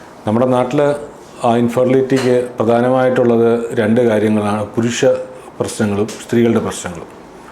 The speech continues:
അത് നാൽപത് ശതമാനം പുരുഷന്മാരുടെ പ്രശ്നവും അൻപത് ശതമാനം സ്ത്രീകളുടെ പ്രശ്നവും പിന്നെ ഒരു പത്ത് ശതമാനം രണ്ടുപേരുടെയും പ്രശ്നങ്ങളുമാണ് സാധാരണഗതിയിൽ കണ്ടുവരുന്നത്.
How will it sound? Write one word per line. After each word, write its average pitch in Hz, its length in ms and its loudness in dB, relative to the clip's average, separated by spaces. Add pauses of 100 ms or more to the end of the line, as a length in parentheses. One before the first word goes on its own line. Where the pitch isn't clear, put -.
(440)
അത് 120 140 4 (800)
നാൽപത് 123 340 2
ശതമാനം 131 460 2 (160)
പുരുഷന്മാരുടെ 127 520 2
പ്രശ്നവും 113 380 0 (1120)
അൻപത് 120 300 2
ശതമാനം 120 460 0
സ്ത്രീകളുടെ 120 380 2
പ്രശ്നവും 107 380 -4 (400)
പിന്നെ 120 220 2
ഒരു 120 120 2
പത്ത് 117 260 0
ശതമാനം 117 480 2
രണ്ടുപേരുടെയും 117 520 2
പ്രശ്നങ്ങളുമാണ് 107 580 -2
സാധാരണഗതിയിൽ 104 640 0 (240)
കണ്ടുവരുന്നത്. 90 480 -4